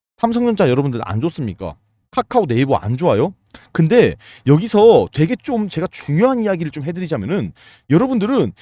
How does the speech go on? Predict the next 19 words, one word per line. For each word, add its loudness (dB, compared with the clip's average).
이 -4
사람이 -4
단기적으로, 0
그러니까 2
이 -2
짧은 0
시간, -4
짧은 0
시간 0
안에 0
주가가 -4
좀 -8
크게 -4
오르고 0
그렇게 -2
돼야지 2
재미가 0
있어요, -6
재미. -6